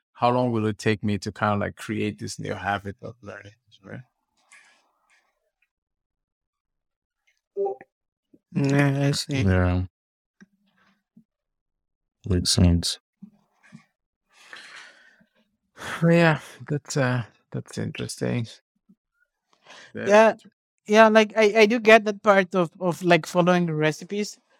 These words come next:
Speaker 2: Tipo, por exemplo, na cena de, like, work routines, bro, I totally don't follow any now.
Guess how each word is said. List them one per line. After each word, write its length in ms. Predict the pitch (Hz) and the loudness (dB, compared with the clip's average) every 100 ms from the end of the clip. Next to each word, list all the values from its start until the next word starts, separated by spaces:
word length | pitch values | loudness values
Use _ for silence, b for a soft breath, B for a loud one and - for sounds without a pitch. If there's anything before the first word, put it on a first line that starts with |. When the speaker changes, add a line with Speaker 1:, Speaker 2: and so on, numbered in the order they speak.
| _ _ - | _ _ -6
Speaker 2:
Tipo, 340 | 165 170 170 | -4 -2 -2
por 160 | - 165 | -2 -4
exemplo, 400 | 156 165 156 165 | -4 -4 -4 -4
na 160 | 160 | -4
cena 320 | 156 196 185 160 | -2 -2 0 -2
de, 220 | 147 147 | -2 0
like, 280 | 147 147 147 | 2 2 0
work 280 | 151 156 156 | -2 -2 -4
routines, 680 | 160 139 - 165 147 139 - _ _ | -8 -8 -6 -4 -6 -8 -18 _ _
bro, 320 | 143 147 139 - | -2 0 -2 4
I 380 | 147 147 143 139 - | 6 8 6 2 -2
totally 580 | 147 143 147 135 131 131 _ - _ | -2 0 -2 -2 -4 -12 _ -20 _
don't 260 | 156 139 135 | -2 -2 -4
follow 540 | - - 147 139 135 - _ | -10 -4 -2 -2 -4 -10 _
any 440 | 143 135 131 123 - _ _ _ _ 131 | -6 -4 -6 -8 -14 _ _ _ _ -6
now. 320 | 123 117 | -4 -4